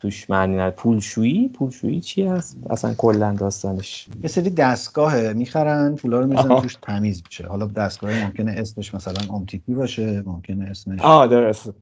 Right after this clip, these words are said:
Speaker 2: هر چیزی از این جنس باشه. حالا
Speaker 1: آره.
Speaker 2: یه تیمای دیگه‌ای که نمی‌خوایم اسم ببریم، طرفداراشون می‌ریزن سرمون، پوستمون رو می‌کنن. بازیکنایی
Speaker 1: بله، بله.
Speaker 2: هستن که مثلاً در بلغارستان، بازیکن جوونی در بلغارستان، باشگاه، یه باشگاهی در انگلیس،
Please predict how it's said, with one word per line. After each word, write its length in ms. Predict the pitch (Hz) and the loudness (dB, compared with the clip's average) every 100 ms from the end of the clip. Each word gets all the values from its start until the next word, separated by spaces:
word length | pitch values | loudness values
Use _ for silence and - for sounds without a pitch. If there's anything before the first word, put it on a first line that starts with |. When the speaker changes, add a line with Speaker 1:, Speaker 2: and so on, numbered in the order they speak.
| _ 98 | _ -4
Speaker 2:
هر 80 | 98 | -2
چیزی 240 | - 87 87 | -2 -2 -2
از 220 | 82 80 | -2 0
این 100 | 87 | -2
جنس 280 | 85 78 - | -2 -4 -8
باشه. 260 | - 95 | -14 -8
حالا 200 | 113 117 | -4 0
Speaker 1:
آره. 420 | 131 131 135 131 - - 208 175 | 4 4 4 0 0 4 4 6
Speaker 2:
یه 140 | 165 | 4
تیمای 440 | 160 131 139 151 | 4 4 6 4
دیگه‌ای 320 | 143 123 139 139 | 2 2 2 2
که 160 | 135 | 2
نمی‌خوایم 400 | 123 117 117 110 | 2 2 0 -2
اسم 260 | 110 - 110 | -2 -4 0
ببریم، 260 | 110 107 | 2 2
طرفداراشون 640 | 104 104 104 110 104 104 107 | 0 0 -2 -2 -4 -2 0
می‌ریزن 300 | 104 101 104 | 0 0 -4
سرمون، 400 | 101 101 101 101 | -6 -6 -6 -8
پوستمون 400 | 104 101 101 104 | -12 -10 -8 -6
رو 60 | 101 | -6
می‌کنن. 560 | 101 104 110 143 165 | -6 -6 -4 -4 -2
بازیکنایی 340 | 123 120 120 117 | 2 4 6 4
Speaker 1:
بله، 140 | 131 | 4
بله. 100 | 165 | 2
Speaker 2:
هستن 420 | 156 151 - 151 | 0 -2 -4 -6
که 120 | 151 143 | -4 -2
مثلاً 400 | 123 113 117 135 | -2 -2 -2 -2
در 240 | 127 107 | 0 -2
بلغارستان، 1080 | 104 107 101 104 104 101 - 127 131 123 123 - _ _ _ _ | -2 -2 -2 -2 -2 -4 -2 0 2 0 -2 -8 _ _ _ _
بازیکن 500 | 104 104 101 120 120 | -6 -4 -4 0 2
جوونی 400 | 120 110 107 127 | 4 2 4 2
در 180 | 123 104 | 4 2
بلغارستان، 840 | 98 101 95 98 95 - 95 90 90 | 2 -2 -2 -4 -4 -8 -10 -8 -4
باشگاه، 500 | 120 120 127 131 131 | -4 -2 0 2 2
یه 100 | 120 | 2
باشگاهی 440 | 107 98 117 123 | 0 -2 -2 0
در 160 | 117 98 | 0 -2
انگلیس، 540 | 101 90 85 85 - | -4 -6 -6 -10 -12